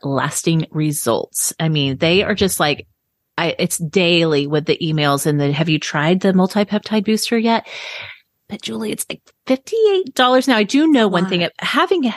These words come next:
Speaker 1: used some of their other boosters before, I do know that a little does go a long way. I, I do know, and I love most every Paula's Choice that I've tried. But I'm just like, "I'm already doing all these other products, you guys. Like, when is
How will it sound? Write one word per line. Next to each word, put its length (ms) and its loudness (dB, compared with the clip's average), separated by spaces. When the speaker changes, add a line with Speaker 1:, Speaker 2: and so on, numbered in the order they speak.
Speaker 1:
used 400 0
some 140 0
of 60 0
their 120 0
other 220 -2
boosters 400 -4
before, 340 -4
I 100 0
do 220 2
know 280 2
that 180 -4
a 40 -2
little 220 0
does 280 -2
go 160 -2
a 20 -4
long 260 -6
way. 320 -6
I, 280 0
I 140 0
do 340 2
know, 500 2
and 120 0
I 140 0
love 640 0
most 320 0
every 480 -2
Paula's 320 -2
Choice 280 -6
that 120 -2
I've 140 -4
tried. 480 -6
But 100 2
I'm 80 2
just 160 -2
like, 140 0
"I'm 120 -2
already 260 4
doing 220 2
all 140 0
these 180 -4
other 240 -2
products, 640 0
you 140 0
guys. 340 2
Like, 220 2
when 200 2
is 200 2